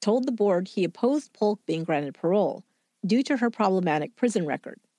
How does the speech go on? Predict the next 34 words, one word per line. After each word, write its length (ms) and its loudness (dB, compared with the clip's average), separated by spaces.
She'd 220 0
gotten 220 2
into 160 -2
frequent 400 -2
trouble 360 0
while 160 0
incarcerated, 800 -4
including 440 0
refusing 480 0
to 60 2
have 140 2
a 40 -2
cellmate 540 0
and 140 2
accusing 460 -2
a 60 0
female 340 0
guard 460 0
of 140 -4
being 200 -2
a 40 -2
man 460 0
disguised 540 -4
as 140 -4
a 40 -2
woman. 400 -2
Eli 300 2
Polk 320 -2
spoke 320 -2
at 140 0
his 120 -2
mother's 280 -2
parole 320 0
hearing, 460 -6